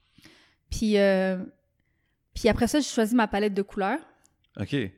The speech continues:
Speaker 2: Tu choisis tes couleurs,
Speaker 1: Je
Speaker 2: genre.
Speaker 1: choisis mes couleurs au, déjà, comme, parce que je, je sais pas trop où je m'en vais, mais je suis inspirée par, tu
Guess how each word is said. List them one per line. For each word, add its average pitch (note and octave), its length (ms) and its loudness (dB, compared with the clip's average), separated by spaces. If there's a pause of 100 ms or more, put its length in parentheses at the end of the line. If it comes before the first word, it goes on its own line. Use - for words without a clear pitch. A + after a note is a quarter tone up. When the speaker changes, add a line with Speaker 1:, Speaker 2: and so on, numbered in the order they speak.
Speaker 2:
Tu G#3 140 -2
choisis A2+ 180 2
tes A2+ 100 -2
couleurs, G2+ 360 0
Speaker 1:
Je G2+ 60 -6
Speaker 2:
genre. G2+ 80 -4
Speaker 1:
choisis A3+ 180 2
mes B3+ 100 4
couleurs G#3+ 300 0
au, F#3 200 -4
déjà, G3+ 520 0
comme, F#3 400 -6 (360)
parce G#3 140 -4
que G#3 120 -4
je, F3+ 220 -8 (500)
je - 60 -10
sais A#3+ 80 -2
pas D4 120 6
trop D#4+ 180 2
où - 20 6
je B3+ 80 2
m'en G#3+ 140 0
vais, A3+ 220 2
mais A3 300 0 (520)
je G3+ 60 -8
suis - 120 0
inspirée G#3+ 360 0
par, G3+ 420 2
tu - 60 -20